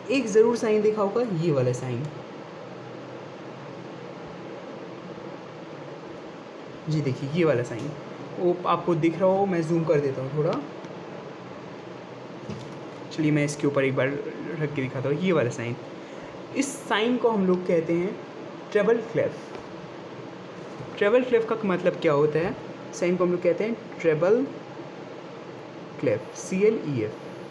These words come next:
अच्छा, आप लोगों ने, बहुत लोगों ने ये भी जाना होगा, पर आपने कहीं नहीं सुना होगा, और ये बात बहुत लोग बताते भी नहीं हैं, ताकि ट्रेबल क्लेफ को हम लोग ट्रेबल क्लेफ के साथ साथ जी क्लेफ भी बोलते हैं। जी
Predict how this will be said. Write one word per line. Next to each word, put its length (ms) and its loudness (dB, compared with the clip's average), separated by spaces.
अच्छा, 280 -6
आप 140 -2
लोगों 160 6
ने, 120 4
बहुत 500 2
लोगों 240 6
ने 320 2
ये 180 4
भी 120 6
जाना 240 6
होगा, 220 6
पर 200 6
आपने 340 6
कहीं 300 4
नहीं 160 6
सुना 240 2
होगा, 300 4
और 160 4
ये 280 4
बात 280 4
बहुत 220 6
लोग 180 4
बताते 380 6
भी 120 6
नहीं 220 4
हैं, 120 4
ताकि 180 4
ट्रेबल 420 6
क्लेफ 320 2
को 80 4
हम 60 0
लोग 160 -2
ट्रेबल 260 4
क्लेफ 300 0
के 60 -2
साथ 200 2
साथ 180 0
जी 220 0
क्लेफ 300 2
भी 160 6
बोलते 400 2
हैं। 280 -4
जी 340 0